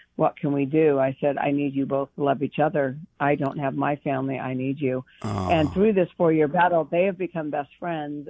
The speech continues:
Speaker 1: and we have breakfast together every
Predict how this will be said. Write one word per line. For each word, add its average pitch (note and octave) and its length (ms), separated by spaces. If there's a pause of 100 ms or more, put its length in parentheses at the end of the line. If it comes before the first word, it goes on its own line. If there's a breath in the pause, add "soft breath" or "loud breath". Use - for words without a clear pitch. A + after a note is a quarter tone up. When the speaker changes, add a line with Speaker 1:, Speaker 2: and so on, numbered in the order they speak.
Speaker 1:
and D3 160
we C#3+ 120
have C#3 120 (180)
breakfast F3 600
together D#3 420 (140)
every D#3 600